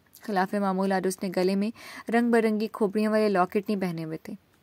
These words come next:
ज़बरदस्ती के निकाह का जोड़ा खरीदने कहकर वो रुका नहीं था, आगे बढ़ गया था। वो मुट्ठियाँ भींचकर उसके पीछे लपकी थी। "सुने, मुझे घर छोड़ दे, मुझे नहीं करनी शॉपिंग," वो फूली हुई सांसों के दरमियान बोली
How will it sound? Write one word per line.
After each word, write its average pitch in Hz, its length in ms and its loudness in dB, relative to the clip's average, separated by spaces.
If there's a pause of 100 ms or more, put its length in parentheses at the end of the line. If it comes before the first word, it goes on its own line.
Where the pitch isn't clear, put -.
(420)
ज़बरदस्ती 208 640 0
के 233 140 0
निकाह 214 300 2
का 240 140 0
जोड़ा 196 340 4
खरीदने 185 440 -2 (1500)
कहकर 294 300 8
वो 294 100 8
रुका 262 280 8
नहीं 262 280 6
था, 262 80 6
आगे 220 260 8
बढ़ 202 180 6
गया 170 220 0
था। 185 160 -4
वो 190 120 0
मुट्ठियाँ 208 380 2
भींचकर 196 440 0
उसके 208 200 -2
पीछे 190 300 0
लपकी 175 320 -4
थी। 180 200 -12 (460)
"सुने, 254 360 4
मुझे 254 320 4
घर 233 220 6
छोड़ 240 240 2
दे, 262 100 2
मुझे 226 260 0
नहीं 220 160 0
करनी 180 260 -2
शॉपिंग," - 360 -8 (520)
वो 208 60 -4
फूली 202 340 0
हुई 214 100 0
सांसों 196 380 -2
के 214 100 2
दरमियान 190 420 2
बोली 190 300 2